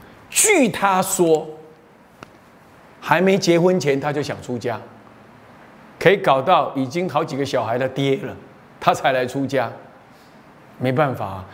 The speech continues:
他那个呼唤的声音被他压掉，当作没听到。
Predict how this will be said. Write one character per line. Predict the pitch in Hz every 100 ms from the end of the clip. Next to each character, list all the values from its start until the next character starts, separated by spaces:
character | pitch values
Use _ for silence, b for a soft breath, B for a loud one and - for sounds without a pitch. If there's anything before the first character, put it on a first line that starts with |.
| B
他 | - 185
那 | 170
个 | 151
呼 | 151 180 185
唤 | 185 180
的 | 147
声 | 139 170
音 | 156 131 156 B B
被 | 185
他 | 139
压 | 139 135 135 135
掉， | 143 123 - - - -
当 | - 151
作 | 151 143
没 | 123 127
听 | - 139 131
到。 | 131